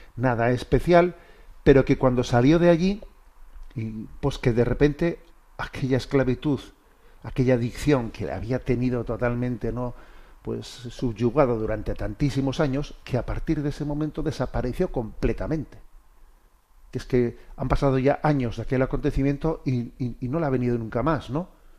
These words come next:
Y de repente se sintió liberado así, de una manera tan sorpresiva, ¿no? Entonces, claro, yo cuando aquel hombre dijo aquello, y él dijo, "Bueno, y para mí, he estado ya aquí, yo, y, y quiero decirles una cosa, para mí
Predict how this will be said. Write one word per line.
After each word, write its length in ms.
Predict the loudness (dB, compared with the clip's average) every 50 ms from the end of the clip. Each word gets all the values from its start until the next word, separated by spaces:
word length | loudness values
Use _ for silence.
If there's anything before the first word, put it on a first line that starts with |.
| _ _ -20 _ _ -20 -16 -10 -6
Y 100 | -2 0
de 100 | 0 0
repente 360 | 2 4 2 2 2 2 -2
se 120 | 0 0
sintió 300 | 0 0 0 0 2 2
liberado 400 | 2 4 4 4 4 4 4 2
así, 420 | 0 -2 -2 -4 -4 -4 -6 -12 -16 -18 -20 -16 -10
de 160 | -4 0 0
una 180 | 2 2 2 0
manera 380 | 0 0 0 0 0 0 0
tan 160 | 0 -2 -2 -2
sorpresiva, 800 | -2 -2 -2 -2 -2 -2 -4 -4 -2 0 0 0 0 0 -2
¿no? 140 | -4 -6 -8 -10 -16 -12 -8 -6 -6 -8 -8 -20 -20 -20 -20 -20 -20 -20 -20 -20 -20 -20 -20 -20 -20 -20 -20 -20 -20 _ _ _ -20 -20 -20 -18 -8 -4
Entonces, 360 | -2 2 4 4 4 4 4
claro, 260 | 4 4 4 6 4 4
yo 160 | 4 2 2
cuando 240 | 4 4 4 4 4
aquel 220 | 4 4 4 4
hombre 200 | 6 6 6 4
dijo 240 | 4 4 2 2 0
aquello, 360 | 2 2 0 2 2 2 0
y 160 | 2 2 2
él 100 | 4 4
dijo, 200 | 4 2 0 0
"Bueno, 180 | 2 2 2 2
y 20 |
para 260 | 2 4 4 4 4
mí, 440 | 4 4 2 -2 -4 -8 -16 -20 -18 -18 -18 -16 -14
he 40 | -12
estado 220 | -6 -2 0 2
ya 120 | 4 2 2
aquí, 300 | 2 0 -2 -2 0 2
yo, 160 | 2 2 2
y, 300 | 2 2 2 2 2 0
y 60 | -2 0
quiero 180 | 2 2 4
decirles 340 | 4 4 4 4 2 2 0
una 160 | 0 -4 -4
cosa, 340 | -4 -6 -4 -4 -4 -2 0
para 200 | 0 0 0 0
mí 220 | 0 -2 -2 -4